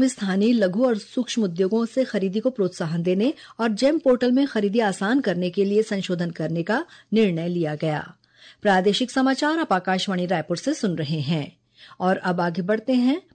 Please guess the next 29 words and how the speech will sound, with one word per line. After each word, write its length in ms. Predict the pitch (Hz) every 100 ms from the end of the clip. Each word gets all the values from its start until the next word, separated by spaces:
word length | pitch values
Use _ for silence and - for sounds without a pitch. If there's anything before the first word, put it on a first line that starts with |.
| -
बाकी 320 | 202 220 254
के 180 | 277 208
समाचारों 580 | 226 196 170 170 165 160
की 160 | 156 233
ओर। 240 | 185 - - _ _ _ - _ -
केंद्र 240 | 294 339
सरकार 400 | 359 285 277 294
ने 120 | 294 381
संचार 460 | 262 - 254 247
साथी 380 | 247 247 233 254
ऐप 180 | 240 240
की 80 | 262
बढ़ती 340 | 226 202 196 240
स्वीकार्यता 540 | - 220 220 190 196
को 140 | 208 202
देखते 340 | 165 170 -
हुए 220 | 285 262 311 349 - -
मोबाइल 360 | 254 254 285 320
निर्माताओं 500 | 226 202 190 220 240
के 160 | 247
लिए 200 | 240 262
प्री 180 | 269 269
इंस्टॉलेशन 680 | 285 208 - 208 196 196 240
की 100 | 220
अनिवार्यता 500 | 190 180 170 175 233
को 140 | 233
हटा 280 | 262 220 165
दिया 200 | 156 165 160
है। 260 | 165 151